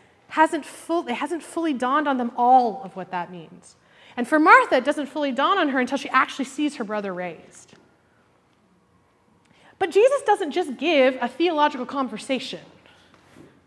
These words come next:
It's not just about some intellectual engagement with these women. When he sees Martha and then Mary comes, and they are weeping,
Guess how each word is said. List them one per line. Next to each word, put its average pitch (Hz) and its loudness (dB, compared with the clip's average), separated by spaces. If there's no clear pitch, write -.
It's 240 -10
not 311 4
just 330 -4
about 294 6
some 269 -2
intellectual 254 0
engagement 214 0
with 175 -12
these 196 -12
women. 185 -12
When 247 -2
he 359 4
sees 339 -2
Martha 262 0
and 220 -4
then 269 4
Mary 247 2
comes, 165 -14
and 202 -4
they 247 6
are 247 0
weeping, 214 -8